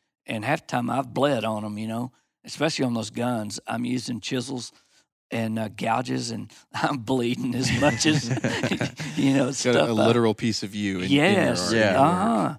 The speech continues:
Speaker 2: I mean,
Speaker 1: Yeah.
Speaker 2: I can remember the first, I mean, average rainbow trout I
Speaker 1: Mm-hmm.
Speaker 2: caught on a fly that I had tied myself.
Speaker 1: Mm-hmm.
Speaker 2: Probably, probably better than any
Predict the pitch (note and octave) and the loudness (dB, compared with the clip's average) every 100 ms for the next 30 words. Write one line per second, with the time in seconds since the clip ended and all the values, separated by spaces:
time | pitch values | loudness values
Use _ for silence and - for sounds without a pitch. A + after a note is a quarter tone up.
0 | _ _ _ _ - A2+ E3 F2+ B2 - | _ _ _ _ -4 0 2 2 2 2
1 | B2 A2 G#2 G2 F#2 - - A2+ A2 G#2 | 0 0 0 -2 -4 -8 -2 0 0 -2
2 | - - - _ _ _ _ _ _ _ | -8 -14 -20 _ _ _ _ _ _ _
3 | - G2+ F#2 E2 - _ G#2+ A2 A#2+ A2 | -6 -6 -6 -10 -16 _ -2 2 2 2
4 | G#2 - - G#2 A2+ G#2 G2 F#2 - F#2 | -2 -4 -8 -2 -2 -2 -4 -6 -4 -2
5 | E2+ - - F#2 - G#2 G2+ F#2 - G2+ | -2 -4 -6 -6 -2 0 0 -2 -4 -6
6 | F#2+ F#2 F2+ F2+ - _ _ _ _ - | -4 -6 -8 -10 -16 _ _ _ _ -14
7 | G2 - A#2 A2+ A2 G2+ G2 F#2+ F2+ - | -14 -8 2 6 6 4 0 -4 -6 -4
8 | G#2+ G2 F#2 F2 - E2+ D#2+ - A#2 A#2 | -2 -2 -4 -10 -8 -8 -8 -8 -8 -6
9 | F#3+ A#3+ _ _ _ _ _ _ _ _ | -8 -10 _ _ _ _ _ _ _ _
10 | _ - - A#2 B2+ B2+ A2 G#2+ F#2 _ | _ -12 0 4 4 2 0 -2 -2 _
11 | _ _ _ - E3 D#3+ B2 G2+ A2 A#2 | _ _ _ 0 0 0 -2 0 2 4
12 | A2+ G#2 G2+ A#2 C3 A#2+ G#2 | 2 0 -4 -4 0 0 -2